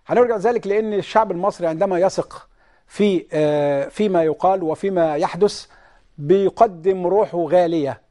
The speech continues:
بيقدم الغالي والرخيص في سبيل، آه، آه، بلده مصر. يعني موقف القوات المسلحة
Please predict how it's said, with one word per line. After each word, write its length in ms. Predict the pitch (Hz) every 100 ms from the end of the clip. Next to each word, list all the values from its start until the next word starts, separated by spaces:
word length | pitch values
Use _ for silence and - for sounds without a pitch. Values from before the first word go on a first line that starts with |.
| _
بيقدم 560 | 151 196 185 214 165 170
الغالي 440 | 156 147 190 180
والرخيص 600 | 165 151 147 - 190 - - -
في 140 | -
سبيل، 480 | 170 160 160 196 185 -
آه، 240 | 170 165 165
آه، 360 | 165 156 151 147 175 - _
بلده 420 | 151 185 190 180 175 _ _ _
مصر. 360 | 160 165 - _ _ _ _
يعني 320 | 151 160 165
موقف 280 | 160 202 -
القوات 220 | - 180
المسلحة 540 | 165 - 147 160 165